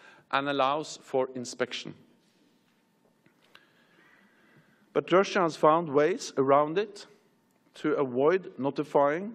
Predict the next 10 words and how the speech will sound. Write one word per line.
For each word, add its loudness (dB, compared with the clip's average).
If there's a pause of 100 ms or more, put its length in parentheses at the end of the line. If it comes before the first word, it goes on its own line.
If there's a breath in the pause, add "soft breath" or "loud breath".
(100)
the 0
largest -2
military -4
exercises -6 (320 soft breath)
in -12
the -4 (240)
co-, -8
post-Cold -4
War -2
era. -4